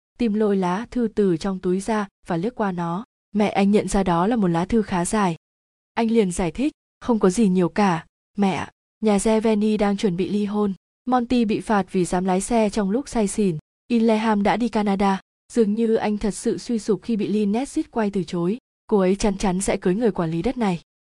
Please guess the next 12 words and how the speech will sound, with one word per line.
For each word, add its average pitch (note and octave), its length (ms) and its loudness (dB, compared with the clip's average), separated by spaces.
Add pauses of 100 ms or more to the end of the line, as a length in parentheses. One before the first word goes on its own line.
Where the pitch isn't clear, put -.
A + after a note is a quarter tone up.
(420)
Thật G#3+ 160 -2
là F3+ 100 0
kỳ F#3+ 240 0
lạ, E3+ 340 -4 (280)
anh G#3 140 0
ta F#3 220 2
có F#3 120 0
ghê G#3 160 4
gớm F#3 240 0
lắm F#3+ 200 2
không? G#3+ 260 -2 (640)
Không, A3+ 340 0